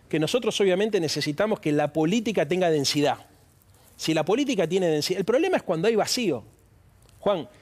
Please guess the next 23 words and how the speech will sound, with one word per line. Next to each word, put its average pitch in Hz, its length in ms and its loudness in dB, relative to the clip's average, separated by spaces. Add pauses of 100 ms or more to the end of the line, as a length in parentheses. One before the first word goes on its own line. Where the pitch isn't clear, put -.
(120)
y 214 140 0
este 277 140 0
es - 100 -4
un 240 80 2
problema 208 300 2
importante. 143 600 -2 (540)
Cuando 175 300 2
los 180 160 0
part-, 190 240 -4
los 175 160 -2
flash 277 220 -2
party, 170 340 -2
estos 170 160 -4
partidos 175 400 -2
que 160 60 -2
aparecen 147 400 -2
y 143 60 -2
desaparecen, 147 880 0
o - 20 0
estos 175 180 -4
candidatos, 147 580 -2
viste, 147 240 -4
que, 131 220 -2